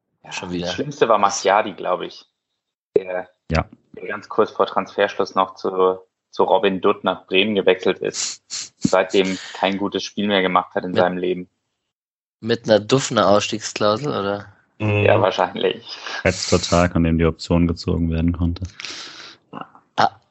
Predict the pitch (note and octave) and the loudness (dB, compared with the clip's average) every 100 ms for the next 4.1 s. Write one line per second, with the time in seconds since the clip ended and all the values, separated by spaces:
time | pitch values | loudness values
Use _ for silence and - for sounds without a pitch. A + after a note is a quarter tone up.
0 | _ A2 A#2+ A#2 G2 F#2+ - - - G#2 | _ 2 6 6 4 0 -8 -10 -2 -2
1 | - - - - F3+ F#3+ C#3 - A#2+ A2 | -2 -10 -8 -2 0 2 0 0 -2 -2
2 | G2+ - - - - - - E3 G3 C4 | -2 -6 -8 -10 -12 -4 0 0 0 -8
3 | C#4+ - - _ - C3 B2+ B2+ C3 C3 | -12 -16 -20 _ -10 -8 -8 -12 -14 -18